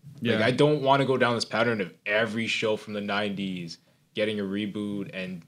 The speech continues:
Speaker 1: adding this darker tone, but with Fresh Prince, it works because of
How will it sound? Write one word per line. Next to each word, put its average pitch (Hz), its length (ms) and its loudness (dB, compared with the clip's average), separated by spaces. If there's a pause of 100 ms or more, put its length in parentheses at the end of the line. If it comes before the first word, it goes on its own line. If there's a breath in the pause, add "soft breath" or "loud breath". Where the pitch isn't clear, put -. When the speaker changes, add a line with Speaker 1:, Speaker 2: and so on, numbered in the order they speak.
Speaker 1:
adding 104 280 -2
this 95 120 -6
darker 98 340 -4
tone, 131 500 -4 (300 soft breath)
but 110 180 -4
with 107 160 -6
Fresh 123 380 0
Prince, 165 520 -4
it 104 80 -8
works 104 400 -2
because 110 840 -4
of 92 420 -8